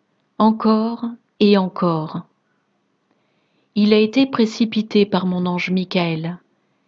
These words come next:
et il n'a pas cessé de tomber depuis. Il essaie de s'élever en un endroit, puis un autre. Et à chaque fois qu'il commence à s'élever, il tombe sur sa face.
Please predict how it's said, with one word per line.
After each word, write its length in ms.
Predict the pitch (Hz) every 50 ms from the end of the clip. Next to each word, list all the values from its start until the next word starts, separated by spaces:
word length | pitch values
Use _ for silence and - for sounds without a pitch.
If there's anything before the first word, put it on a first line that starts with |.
| _ _ _
et 100 | 185 185
il 160 | 190 185 190
n'a 140 | 185 180 175
pas 260 | 175 - 196 196 214
cessé 520 | 214 - - 233 220 220 - - 226 226 226
de 140 | 220 226 220
tomber 460 | 220 - 214 208 202 185 190 180 180
depuis. 600 | 175 175 170 170 - - 180 170 165 160 - _ _ _ _ _ _ _ _ _ _ _ _ _ _ _ _ _ _ _ _ _ _ _ _ _ _ _ _ _
Il 180 | - 214 214 220
essaie 360 | 226 220 220 - 240 240 262
de 140 | 247 254 214
s'élever 500 | 208 - 214 202 190 175 170 190 196 190
en 160 | 175 175 175
un 180 | 180 180 190 196
endroit, 540 | 196 202 185 185 175 175 175 175 190 214 220 - _ -
puis 240 | - - 214 208
un 200 | 202 190 185 180
autre. 440 | 175 165 160 165 - - - 180 180 - _ _ _ _ _ _ _ _ _ _ _ _ _ _ _ _ _ _ _ _ _ _ _ _ _ -
Et 180 | 196 196 196
à 60 | 190
chaque 320 | 185 - - 214 208 208 -
fois 260 | - - 233 240 269
qu'il 240 | 269 - 247 214 202
commence 420 | - 214 202 202 196 196 - -
à 60 | 190
s'élever, 720 | 180 - - 208 202 190 196 190 170 170 180 175 190 214 220 - _ _ _ _ _ _ _ _ _ _ _ _ _ _
il 320 | 127 131 220 214 220 -
tombe 440 | - 233 233 240 247 254 247 262 240
sur 240 | 240 - - 190 -
sa 180 | - - 175
face. 460 | - - - 175 165 165 - - -